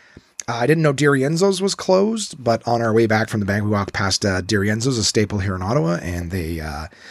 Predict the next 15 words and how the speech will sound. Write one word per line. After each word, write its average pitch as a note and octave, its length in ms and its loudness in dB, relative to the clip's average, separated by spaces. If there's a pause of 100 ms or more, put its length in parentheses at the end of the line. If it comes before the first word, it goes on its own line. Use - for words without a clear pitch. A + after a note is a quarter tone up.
(120)
it's - 140 -6
a G#2+ 40 -2
sandwich D3 360 4
shop, F3+ 440 4
little D#3+ 160 4
sandwich D#3+ 500 2
bodega. D3+ 500 2 (480)
Um, B2 580 0 (280)
they C3 260 2
are, B2+ 160 4
like, A#2 200 -2
yeah, A2 140 2
they're G#2 140 -2
a G2 60 -6
huge, B2 720 0